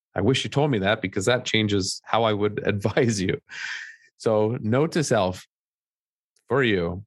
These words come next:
if you are planning on hiring a professional, hire somebody you trust, uh, get them involved early, tell them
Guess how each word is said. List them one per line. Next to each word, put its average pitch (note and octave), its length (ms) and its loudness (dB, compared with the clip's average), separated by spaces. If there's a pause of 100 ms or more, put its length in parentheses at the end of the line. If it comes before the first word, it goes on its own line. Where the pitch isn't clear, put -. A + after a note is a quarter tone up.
(160)
if G#2 200 0
you D#3+ 220 2
are A2 380 2
planning A#2+ 380 0
on A2 100 2
hiring G#2+ 520 2
a F2+ 40 -2
professional, F#2+ 640 0 (400)
hire B2 220 2
somebody G#2+ 320 0
you F#2+ 140 2
trust, G2 400 -2 (340)
uh, G2+ 160 2
get G2+ 200 2
them B2 120 0
involved G#2 340 0 (140)
early, G2+ 480 0 (360)
tell A#2+ 200 0
them A#2+ 260 0